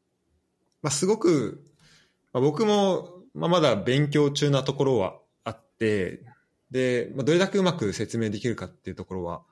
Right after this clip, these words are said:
まあ、まず一個あるんですけど、うんと、まあ、サッカーの文脈で言うと、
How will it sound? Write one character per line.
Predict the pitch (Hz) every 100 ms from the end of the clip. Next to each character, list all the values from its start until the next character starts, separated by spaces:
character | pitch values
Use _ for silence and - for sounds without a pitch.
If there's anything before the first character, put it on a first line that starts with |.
| _ _ _ _ _ _ -
ま | 113
あ、 |
ま | 113 120
ず | 101
一 | 101
個 | - 92
あ | 104
る | 98
ん | 90
で | 85
す | 85
け | - 104
ど、 | 131 98 - _ _ _ _ _ _ _ -
う | 101
ん | 98
と、 | 104 95 90
ま | 135
あ、 |
サ | 151 262
ッ | 254
カ | 214
ー |
の | 135
文 | 113 120
脈 | 120 110 117
で | 117
言 | 117
う | 117
と、 | 117 170 120 90